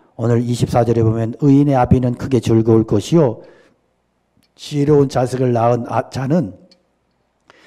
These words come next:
그로 말미암아 즐거울 것이다." 우리가 의롭게 살고 진실하게 정직하게 살고 지혜롭게 세상 속에서 믿음을 지켜내며 그렇게 성령의 지혜로 살아가면 그것이 뭐다?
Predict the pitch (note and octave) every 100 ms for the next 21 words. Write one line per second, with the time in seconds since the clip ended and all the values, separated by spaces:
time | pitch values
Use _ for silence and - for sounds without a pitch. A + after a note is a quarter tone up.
0 | _ - F3+ F3 D3 C#3+ C3+ C3+ C#3+ -
1 | G#2+ G#2 G#2 - G2 A2 G#2+ G#2+ A2 _
2 | _ _ _ _ _ - F#2+ G#2 G2+ -
3 | - F3 E3 E3 E3 D#3 - F2 F#2 G#2+
4 | G2 - _ _ _ _ - F#3 D#3+ E3+
5 | D3 D3 - C3+ B2+ C3 B2+ C#3 C3+ -
6 | F#2+ F2+ - - - _ _ _ _ -
7 | - F3+ F3 E3+ E3+ E3 E3+ - C#3 C3+
8 | C3+ B2+ A#2+ B2+ A#2+ F3 G3 F#3 - -
9 | E3+ D#3 C#3+ D#3 D#3 D#3+ _ _ _ _
10 | _ _ - G3+ - F3+ - F#3 F3 E3+
11 | E3 D3+ C3 D3 D3 - G#2 G2+ G2+ G#2+
12 | F#2+ F#2 - - _ _ - A#2 A2+ G#2
13 | A#2+ G#2+ A#2 C#3 G#3 A3 -